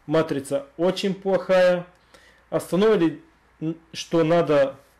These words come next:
предпринимать какие-то шаги, чтобы это исправлять. Опять буду возвращать вот этого аппарата в магазин, опять буду просить рекламация. Я уже,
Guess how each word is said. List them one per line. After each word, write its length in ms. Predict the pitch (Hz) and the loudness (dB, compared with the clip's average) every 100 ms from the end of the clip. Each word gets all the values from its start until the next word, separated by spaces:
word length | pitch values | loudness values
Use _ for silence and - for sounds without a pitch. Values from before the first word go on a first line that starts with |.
| _ - | _ -6
предпринимать 640 | 147 - 151 156 175 170 | -4 -2 0 2 0 -2
какие-то 440 | - 165 151 147 | -6 -4 -2 -4
шаги, 320 | 143 135 156 | -6 -6 -6
чтобы 400 | 170 - 131 135 139 | -6 -6 -6 -2 -2
это 240 | 135 135 | -2 -8
исправлять. 560 | 123 - 135 147 226 - - - - - | -12 -4 -2 0 -2 -4 -16 -20 -12 -8
Опять 380 | 147 208 175 | -2 0 0
буду 180 | 156 165 | -2 -2
возвращать 500 | 147 139 147 - 139 | -2 -2 -2 -2 -4
вот 160 | 143 143 | -4 -6
этого 280 | 143 135 131 | -4 0 0
аппарата 640 | - 139 143 - 123 - _ _ _ _ _ _ _ _ - | 0 2 2 0 -6 -6 _ _ _ _ _ _ _ _ -6
в 40 | |
магазин, 600 | 151 139 147 165 247 247 - | -4 0 0 0 -2 -2 -6
опять 400 | 156 - 185 135 | -4 0 0 0
буду 240 | 156 139 | -6 -8
просить 500 | - 139 - 151 - | -6 -6 -6 -12 -10
рекламация. 840 | 131 - 135 151 220 220 214 202 202 - - _ - | -10 -2 0 2 0 -2 -2 -2 -4 -16 -20 _ -2
Я 160 | 190 | 0
уже, 440 | 190 143 175 156 | 0 0 0 0